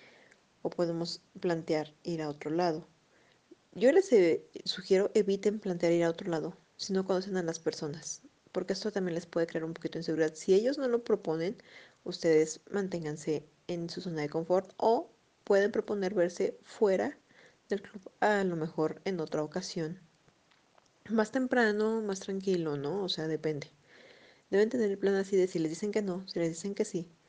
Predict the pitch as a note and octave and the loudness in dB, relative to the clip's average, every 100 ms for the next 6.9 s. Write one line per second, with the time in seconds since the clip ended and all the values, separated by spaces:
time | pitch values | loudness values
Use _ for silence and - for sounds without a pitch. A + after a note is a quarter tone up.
0 | - _ - - D4 G4 E4 B3 C#4+ C#4+ | -20 _ -10 -4 2 6 6 4 -2 0
1 | G3+ F3+ G3+ - G#3 G3+ F#3+ G3+ G#3 G#3 | 2 2 -2 -8 -8 -2 0 2 2 0
2 | G#3 - G3 F#3+ G3 B3 B3 A#3 A3+ - | -2 -6 -6 -2 0 2 2 2 0 -2
3 | G#3 G3+ F#3 F3+ _ _ - E3+ E3 F3 | 0 2 0 -2 _ _ -4 0 2 0
4 | E3+ D#3+ - D3+ - _ _ _ G3 D3+ | 0 -4 -4 -10 -12 _ _ _ -8 -8
5 | - A3 A3 C4+ C4 C4+ A3 F#3 G3+ G3+ | -6 -2 2 2 2 6 8 8 2 0
6 | G#3 F#3 F3 F3+ E3+ D3+ D#3+ E3+ | 0 -2 -4 -6 -6 -4 -6 -8